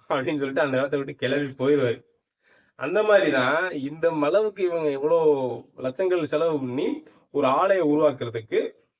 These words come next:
என்ன பண்ணலாம், மரம் வளர்ப்போம், மழை பெறுவோம், மரம் வளர்ப்போம், ஆக்சிஜன் பெறுவோம் அப்படின்னு சொல்லி சொன்னாங்க. அதுக்கு ஒரு திட்டத்தை ஏற்படுத்தி மக்கள் எல்லாத்துக்குமே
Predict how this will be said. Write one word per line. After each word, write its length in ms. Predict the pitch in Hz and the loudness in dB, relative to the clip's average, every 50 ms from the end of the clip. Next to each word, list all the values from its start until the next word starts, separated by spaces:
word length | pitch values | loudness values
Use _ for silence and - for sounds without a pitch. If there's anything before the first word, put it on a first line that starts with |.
| _ _ _ _ _ _ _ _ _ _ _ _ - | _ _ _ _ _ _ _ _ _ _ _ _ -8
என்ன 200 | 156 160 208 226 | -6 -4 -4 -2
பண்ணலாம், 520 | - 165 147 127 127 127 131 127 - - _ _ _ _ _ _ _ _ _ _ _ _ _ _ _ _ _ _ - 131 | -2 -2 -4 -2 -2 -2 -2 -4 -6 -12 _ _ _ _ _ _ _ _ _ _ _ _ _ _ _ _ _ _ -10 -6
மரம் 280 | 143 180 226 240 233 214 190 | -4 -2 -2 -2 -4 -2 -2
வளர்ப்போம், 500 | 165 151 135 123 - - 143 151 165 160 131 120 | 0 0 -2 -2 -4 -2 -2 -2 -2 -4 -6 -2
மழை 200 | 123 147 175 180 160 143 | -2 0 0 -2 -2 -4
பெறுவோம், 400 | 127 120 117 110 113 117 113 - _ - 127 | -4 -6 -6 -8 -8 -10 -10 -10 _ -4 -2
மரம் 260 | 147 175 208 208 202 180 | 0 0 0 0 0 -2
வளர்ப்போம், 460 | 151 135 131 131 - - 151 156 160 131 117 127 | -2 -2 -2 -4 -4 -6 -6 -6 -6 -8 -6 -4
ஆக்சிஜன் 420 | 151 160 165 156 - 175 175 180 147 | -4 -4 -6 -8 -6 -4 -4 -2 -2
பெறுவோம் 380 | 139 120 120 113 120 117 113 123 123 | -4 -4 -4 -4 -4 -6 -4 -6 -8
அப்படின்னு 280 | 117 - 151 160 160 - - | -6 -6 -6 -8 -8 -8 -8
சொல்லி 220 | 131 127 139 165 214 - _ _ _ _ _ _ _ _ _ - | -6 -6 -4 -4 -6 -8 _ _ _ _ _ _ _ _ _ -4
சொன்னாங்க. 420 | 139 143 165 185 170 151 135 131 127 113 110 - _ - 127 123 | -2 0 0 0 0 0 0 0 -2 -4 -4 -10 _ -10 -10 -10
அதுக்கு 400 | 123 135 147 147 165 180 175 170 156 | -10 -10 -10 -6 -6 -4 -2 -2 -2
ஒரு 80 | 143 | -2
திட்டத்தை 360 | 135 - 147 - 190 180 170 156 160 | -4 -6 -8 -6 -6 -4 -2 -2 -2
ஏற்படுத்தி 360 | 151 147 151 143 135 131 165 | -2 -2 -2 -2 -2 -4 -4
மக்கள் 340 | 156 139 131 131 - 185 170 156 | -4 -4 -4 -2 -2 -2 0 0
எல்லாத்துக்குமே 560 | 147 143 135 127 135 123 131 131 147 185 | 0 0 -2 -2 -4 -4 -2 -2 0 0